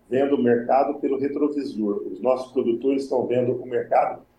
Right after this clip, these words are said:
pelo para-brisa, tá? Eles estão completamente diferentes do que vocês estão achando." Eles têm participado, têm, é, atuado bas-, fortemente no mercado de café.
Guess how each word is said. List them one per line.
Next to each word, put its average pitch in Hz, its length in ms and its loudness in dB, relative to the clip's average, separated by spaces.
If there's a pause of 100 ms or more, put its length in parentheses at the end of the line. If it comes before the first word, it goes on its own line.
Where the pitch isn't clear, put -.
(160)
pelo 185 280 6
para-brisa, 120 640 2
tá? 127 240 0
Eles 123 140 -4
estão 139 160 -4
completamente 160 720 0
diferentes 123 640 -2
do 123 80 -12
que 131 100 -10
vocês 120 340 -8
estão 127 240 -4
achando." - 360 -8 (420)
Eles 120 260 -8
têm 170 240 0
participado, 131 920 -2 (540)
têm, 151 400 -2 (100)
é, 120 440 -2
atuado 117 680 0 (420)
bas-, - 380 -2
fortemente 139 640 0
no 127 60 -4
mercado 120 300 0
de - 80 -12
café. - 300 -8